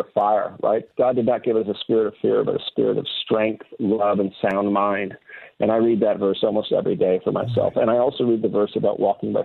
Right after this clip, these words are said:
faith and not by sight, trusting God. And so that's been the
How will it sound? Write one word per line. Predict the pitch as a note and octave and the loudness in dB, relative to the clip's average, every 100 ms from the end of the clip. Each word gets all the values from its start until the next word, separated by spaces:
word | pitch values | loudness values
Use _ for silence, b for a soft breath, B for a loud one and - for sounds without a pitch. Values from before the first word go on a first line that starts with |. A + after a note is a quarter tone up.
| - | 0
faith | G2 - | -2 0
and | G#2 | -2
not | G2 - | -2 -2
by | - - - | -2 -4 -2
sight, | G2+ G2 - | -2 -2 -4
trusting | - G#2 - G#2 | -6 -4 -4 -4
God. | F2+ G2 - | -2 -2 0
And | F#2+ - | -2 0
so | A#2+ G#2 B B B _ | 0 0 B B B _
that's | C3+ - | -2 0
been | - D#3 B2 - _ _ | -2 0 -2 -6 _ _
the | G#2+ | -4